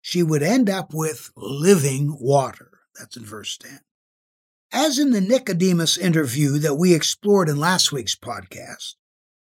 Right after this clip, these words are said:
the woman is both incredulous about what Jesus had said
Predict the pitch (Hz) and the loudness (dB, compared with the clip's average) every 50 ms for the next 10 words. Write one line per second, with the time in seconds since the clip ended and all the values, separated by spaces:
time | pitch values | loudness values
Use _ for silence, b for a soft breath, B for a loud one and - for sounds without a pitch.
0 | _ _ - 165 170 180 247 302 302 247 208 202 202 175 185 170 135 123 147 190 | _ _ -4 -2 0 2 2 2 2 4 2 0 0 0 -2 -2 -2 0 2 4
1 | 220 247 220 - - - 180 160 147 - - 208 240 247 208 202 240 262 269 240 | 4 4 2 0 -4 -4 -2 -2 -2 0 0 2 2 2 2 2 0 2 2 2
2 | - - 185 180 160 175 170 170 165 165 170 151 135 156 202 226 214 180 202 190 | 0 -2 -4 -2 0 2 2 2 2 0 -2 -2 0 2 2 2 2 2 0 0
3 | - - - 170 147 135 131 - - - 254 262 196 127 117 139 170 170 | -2 -2 -4 -2 -4 -4 -2 -2 0 2 2 2 2 0 -4 -8 -12 -14